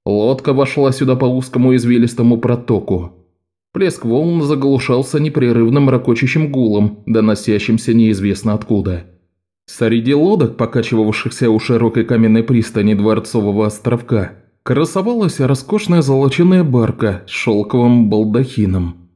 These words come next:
Алхимические светильники на чугунных столбах заливали все вокруг бледно-голубым сиянием. Чуть поотдали, еще одним напоминанием о том, куда именно привезли Лока с Жаном,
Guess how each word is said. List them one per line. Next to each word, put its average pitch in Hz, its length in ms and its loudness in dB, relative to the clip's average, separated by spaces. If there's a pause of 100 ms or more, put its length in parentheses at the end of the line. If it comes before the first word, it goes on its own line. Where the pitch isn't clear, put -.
(260)
Алхимические 113 760 0
светильники 113 600 -2
на 110 140 -2
чугунных 107 480 0
столбах 101 540 -2
заливали 143 460 2
все 143 200 -4
вокруг 135 420 0
бледно-голубым 143 840 2
сиянием. 104 640 -2 (640)
Чуть - 260 -2
поотдали, 127 560 0
еще 151 320 0
одним 156 260 2
напоминанием 131 640 4
о 113 60 2
том, 117 180 0
куда 113 240 0
именно 107 300 2
привезли 107 480 0
Лока 101 360 0
с 98 40 -4
Жаном, 156 540 2